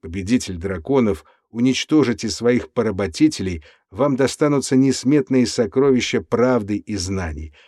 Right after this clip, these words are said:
Обуздав своих драконов, вы из собственного опыта достанете тщательно скрывавшиеся могущественные знания.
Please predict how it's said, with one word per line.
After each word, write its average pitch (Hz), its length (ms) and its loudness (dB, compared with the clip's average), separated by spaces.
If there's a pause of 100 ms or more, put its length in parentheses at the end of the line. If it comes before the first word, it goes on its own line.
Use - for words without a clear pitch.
(300)
Обуздав 110 580 0
своих 101 320 -2
драконов, 98 600 -2 (300)
вы 131 180 -2
из 143 240 -2
собственного 135 640 2
опыта 113 600 0 (200)
достанете 135 800 0
тщательно 135 560 0
скрывавшиеся 117 920 -2
могущественные 104 960 -2
знания. 85 540 -10